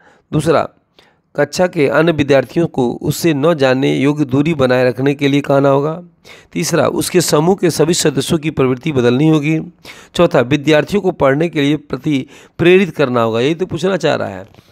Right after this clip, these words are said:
कि आप जो है,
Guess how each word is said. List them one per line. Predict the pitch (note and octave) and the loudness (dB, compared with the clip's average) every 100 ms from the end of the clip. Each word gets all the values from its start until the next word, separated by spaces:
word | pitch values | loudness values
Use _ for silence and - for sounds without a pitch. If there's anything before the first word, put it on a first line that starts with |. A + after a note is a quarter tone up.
| _ D#3+ | _ -8
कि | C#3+ A#2 B2 - - - - _ _ _ _ _ _ - | -6 -6 -10 -20 -20 -20 -20 _ _ _ _ _ _ -6
आप | B2 C3+ | -2 0
जो | D3+ D#3+ | 4 4
है, | C#3 B2 - | 4 2 -2